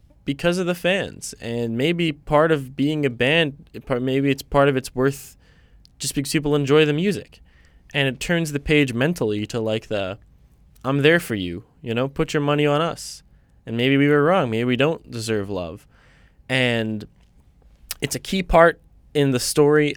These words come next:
of the cycling, the band's relationship with fans, um, to kind of redeeming themselves and understanding and then saying, like, "Yeah, we are worth something because of you. And, yeah,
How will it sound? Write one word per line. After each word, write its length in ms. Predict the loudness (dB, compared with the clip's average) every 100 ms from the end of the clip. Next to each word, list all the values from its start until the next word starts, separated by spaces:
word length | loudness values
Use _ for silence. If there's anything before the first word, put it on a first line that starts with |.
| -2
of 480 | 0 0 -4 -12 -8
the 440 | -6 -6 -8 -12 _ _ -10
cycling, 760 | -2 0 0 2 0 0 -2
the 100 | -2
band's 400 | 0 2 2 0
relationship 640 | 0 0 0 -2 -4 -4
with 100 | -6
fans, 600 | -6 -6 -4 -6 -12 -16 -18 _ _ _ _ -10
um, 460 | -6 -6 -8 -12 -20 _ _ _ -10
to 80 |
kind 240 | 0 2 2
of 140 | 2
redeeming 520 | 0 0 0 0 0
themselves 540 | -2 -4 -4 -4 -4 -2
and 80 | 0
understanding 760 | 0 -2 -2 0 2 0 -4
and 100 | -6
then 100 | -6
saying, 360 | -4 -4 -4 -4
like, 280 | -4 -6 -10 -20 -20 -20 -20 -20
"Yeah, 260 | -2 2 2
we 140 | 4 4
are 120 | 4
worth 180 | 2 0
something 260 | -4 -4
because 260 | -4 -6 -6
of 80 | -6
you. 320 | -6 -6 -4
And, 300 | -4 -4 -6 -14 _ _ _ _ _
yeah, 300 | 0 0